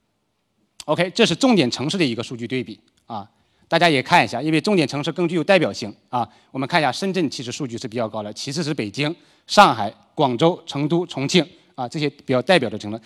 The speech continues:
天津啊，天津我原来认为天津的数据要好于这个，这个，这个现在这个数据的啊，但是天津的数据的话其实是比较低的啊。我们也了解了一下，天津这个工商系统也有一个问题，就是数据的信息更新啊，不是那么及时。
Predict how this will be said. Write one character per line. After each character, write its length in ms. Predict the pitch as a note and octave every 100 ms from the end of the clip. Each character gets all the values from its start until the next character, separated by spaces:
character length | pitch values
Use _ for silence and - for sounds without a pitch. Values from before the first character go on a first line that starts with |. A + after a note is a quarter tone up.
| - -
天 320 | - B3+ A#3+
津 260 | A#3+ B3 - _ _ -
啊， 220 | A#2 G#3 _ _
天 220 | - A3+ G3+
津 140 | A3+
我 140 | C#3+ C3
原 400 | E3+ F3+ E3 G#3
来 100 | G#3+
认 160 | A3
为 80 | D#3
天 240 | - G#3+
津 80 | G#3
的 80 | F3+
数 160 | - F3
据 160 | D#3+
要 100 | C#3+
好 220 | D3 G2+
于 80 | A2+
这 140 | C3 B2+
个， 160 | G#2+
这 120 | G#2+
个， 80 | A#2+
这 120 | A2+
个 100 | A2+
现 140 | G#2+ C3+
在 100 | D#3
这 60 |
个 60 | G#2
数 140 | B2+
据 120 | G#2+ G#2+
的 120 | - -
啊， 200 | A2+ G2+ - -
但 140 | D#3
是 80 | D#3
天 180 | F#3+ F#3+
津 80 |
的 80 | F#3
数 160 | D#3+ E3+
据 120 | D3
的 80 | B2
话 160 | B2
其 120 | A#2 C3
实 160 | A#2+
是 80 | A#2
比 120 | A#2
较 120 | B2
低 200 | A#2 D3+
的 120 | C#3 - _ _ -
啊。 180 | A2 - _ -
我 100 | C3+
们 140 | F3+
也 80 | G3+
了 180 | E3 G3+
解 120 | D3
了 100 | C#3
一 80 | A#2+
下， 220 | C3 A2 _ _
天 220 | - G3
津 180 | F#3 G#3
这 100 | F#3+
个 160 | C3+ A#2
工 220 | - F3
商 120 | F3
系 120 | -
统 160 | D#3 A#2+
也 160 | A2+ D3+
有 100 | A2+
一 80 |
个 100 | G#2+
问 160 | A#2+ C#3
题， 220 | - C3 _ _ -
就 100 | D#3
是 140 | C3+
数 260 | - G3+ E3
据 140 | F3
的 100 | C#3
信 160 | - D3
息 160 | D#3 - _ _ _
更 180 | G3+ G3+
新 320 | G#3 G#3 A3 - _
啊， 160 | C#3 G#2+
不 220 | - A2+
是 100 | -
那 100 | D3+
么 120 | B2+
及 240 | G#2 B2 C#3+
时。 260 | - F#2